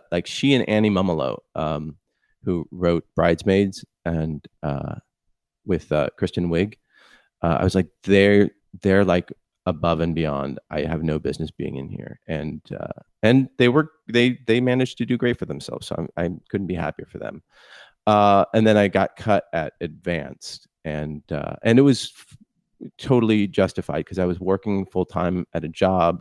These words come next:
I, I, and this is not an ex-, I, uh, yes, it's a total excuse. I was having a bad breakup, and I, I just wasn't focused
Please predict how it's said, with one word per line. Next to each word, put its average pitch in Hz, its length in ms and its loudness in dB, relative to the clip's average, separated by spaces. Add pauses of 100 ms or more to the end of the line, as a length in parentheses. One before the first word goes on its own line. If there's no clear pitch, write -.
I, 78 240 -6 (720)
I, 80 300 -2
and 104 160 2
this 113 140 2
is 101 100 -6
not 95 120 4
an 82 100 -2
ex-, - 360 -12
I, 131 100 6
uh, 117 280 2 (300)
yes, - 240 -4
it's - 240 -14
a - 100 -16
total 85 160 0
excuse. - 380 -8
I 76 60 -8
was 80 140 -10 (160)
having 85 280 -8
a 80 40 -4
bad 76 280 -4
breakup, 120 440 2 (480)
and 82 540 0
I, 76 480 0 (420)
I 95 60 -2
just - 240 -4
wasn't 85 300 2
focused - 480 -2